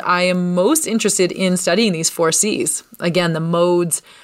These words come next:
of mentorship and trusted adulting and parenting, because I think there's something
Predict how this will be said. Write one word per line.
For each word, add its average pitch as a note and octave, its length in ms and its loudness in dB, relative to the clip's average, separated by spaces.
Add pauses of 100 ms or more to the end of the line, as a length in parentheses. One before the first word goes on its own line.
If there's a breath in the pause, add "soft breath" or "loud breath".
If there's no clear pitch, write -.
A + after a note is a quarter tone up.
(120 loud breath)
of E3 480 0
mentorship E3+ 760 0
and D#3+ 140 -4
trusted E3 320 -2
adulting D#3+ 360 0
and D#3 80 -8
parenting, D#3+ 520 -4
because D3+ 260 -4
I D3+ 80 -4
think E3+ 300 -2
there's D#3+ 200 2
something D#3 540 -8